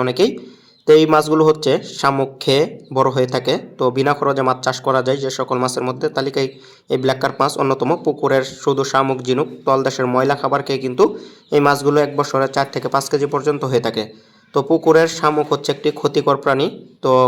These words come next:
ক্ষতি করে পুকুরের, যেরকম পুকুরের প্রাকৃতিক খাদ্য নষ্ট করে, প্লাঙ্কটন খেয়ে ফেলে এবং কি পুকুরের পানির গুণগুণ নষ্ট করে এবং কি খাদ্য খরচ বাড়াইয়া দেয়। তো সে সকল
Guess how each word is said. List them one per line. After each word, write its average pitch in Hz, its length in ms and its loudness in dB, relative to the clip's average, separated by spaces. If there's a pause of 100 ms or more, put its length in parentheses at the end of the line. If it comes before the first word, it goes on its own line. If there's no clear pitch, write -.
(160)
ক্ষতি 147 260 0 (100)
করে 139 160 2 (100)
পুকুরের, 143 320 2 (400)
যেরকম 147 320 4
পুকুরের 147 280 0
প্রাকৃতিক 151 420 -2
খাদ্য 139 180 -2 (120)
নষ্ট 139 240 -4
করে, 131 100 2 (100)
প্লাঙ্কটন 131 360 0 (100)
খেয়ে 135 220 0
ফেলে 135 180 2 (200)
এবং 135 120 -2 (100)
কি 135 140 -2
পুকুরের 139 360 0
পানির 135 300 0
গুণগুণ 139 400 0
নষ্ট 139 160 -6 (100)
করে 143 140 4 (440)
এবং 147 160 2 (100)
কি 151 80 4 (100)
খাদ্য 139 200 2 (120)
খরচ 139 200 2 (200)
বাড়াইয়া 127 400 2
দেয়। 107 140 -2 (460)
তো 135 80 6 (240)
সে 143 180 0
সকল 160 220 4